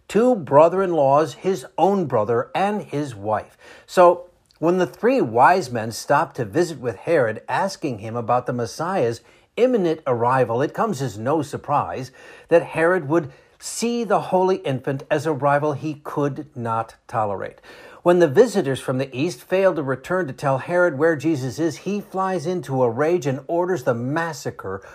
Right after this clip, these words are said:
of all of the babies in and around Bethlehem. But Jesus is saved by his earthly father Joseph, who follows the direction of the angel of God and takes the Holy Family into Egypt.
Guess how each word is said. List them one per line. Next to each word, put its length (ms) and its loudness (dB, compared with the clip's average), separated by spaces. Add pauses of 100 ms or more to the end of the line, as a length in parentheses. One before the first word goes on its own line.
(160)
of 240 -4
all 280 4
of 100 -4
the 80 -2
babies 600 -2
in 420 0
and 140 -4
around 560 -2
Bethlehem. 600 -4
But 240 0 (340)
Jesus 520 -2
is 160 -6
saved 480 -4 (320)
by 160 2
his 380 -6
earthly 500 -2
father 480 -2
Joseph, 540 -4 (320)
who 160 2
follows 580 4
the 100 0
direction 600 0
of 140 0
the 200 -8
angel 440 -4
of 160 -4
God 340 2
and 140 -8
takes 280 -6
the 120 -2
Holy 480 -2
Family 580 -6
into 340 -8
Egypt. 460 -10